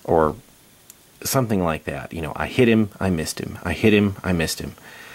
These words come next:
That is very boring.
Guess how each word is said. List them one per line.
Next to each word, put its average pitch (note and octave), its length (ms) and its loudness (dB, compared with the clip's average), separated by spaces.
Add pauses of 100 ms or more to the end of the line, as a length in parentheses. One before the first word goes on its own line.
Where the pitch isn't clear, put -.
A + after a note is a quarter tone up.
(500)
That G#2 360 2
is F2 300 0
very D2+ 600 0
boring. C#2+ 540 0